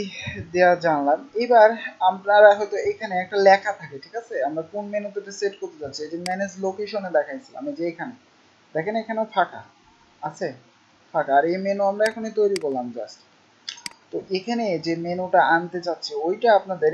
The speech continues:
এখানে লিখতে হবে দ্বিতীয় প্যারামিটার, দ্বিতীয় প্যারামিটার। সাপোজ এখানে নাম দিলেন মেন, মেনু, এখানে আপনি স্পেস দিতে পারবেন কারণ এটা একটা টেক্সট, এটা লেখা শো করবে just, এটা একটা আইডি, ঠিক আছে?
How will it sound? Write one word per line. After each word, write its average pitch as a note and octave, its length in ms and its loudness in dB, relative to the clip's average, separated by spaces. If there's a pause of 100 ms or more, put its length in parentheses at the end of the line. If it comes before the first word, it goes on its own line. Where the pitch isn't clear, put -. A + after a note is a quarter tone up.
এখানে F3+ 280 -10
লিখতে F#3 200 -10
হবে G3 140 -4 (100)
দ্বিতীয় A3 380 -8 (120)
প্যারামিটার, C#4 520 0 (500)
দ্বিতীয় D#3+ 280 -10
প্যারামিটার। C#3+ 360 -10 (100)
সাপোজ G#3+ 240 -6 (100)
এখানে G3 220 -6 (120)
নাম E3 120 0 (100)
দিলেন F3 220 -6 (1000)
মেন, D3 200 -4 (1500)
মেনু, G#3+ 340 -4 (400)
এখানে B3 300 2
আপনি A3+ 140 0 (160)
স্পেস A#3+ 220 0 (100)
দিতে A3 240 2
পারবেন A#2+ 260 0 (120)
কারণ E3+ 240 6
এটা G#3 160 0
একটা G#3 200 -14
টেক্সট, F3+ 360 -2
এটা F#3+ 120 -4 (100)
লেখা G3 200 6 (100)
শো F#3 160 -10
করবে B2+ 280 -12
just, A2+ 260 -14
এটা F#3+ 140 -2
একটা G3+ 120 2 (120)
আইডি, D3+ 260 -2 (600)
ঠিক G3 160 -10
আছে? C4 100 -10